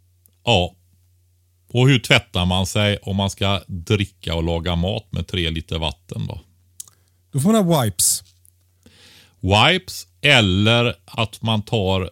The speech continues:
Speaker 1: fuktade handdukar och torkar sig, skrubbar sig lite grann och så, va? Torkar av sig med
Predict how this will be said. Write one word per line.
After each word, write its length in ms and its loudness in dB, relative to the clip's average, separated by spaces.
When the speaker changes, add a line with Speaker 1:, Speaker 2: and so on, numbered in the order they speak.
Speaker 1:
fuktade 560 -4
handdukar 840 -4
och 220 -8
torkar 440 -6
sig, 300 -10
skrubbar 460 -6
sig 180 -8
lite 220 -12
grann 260 -8
och 60 -12
så, 240 -12
va? 180 -12
Torkar 500 -6
av 40 -8
sig 200 -10
med 540 -8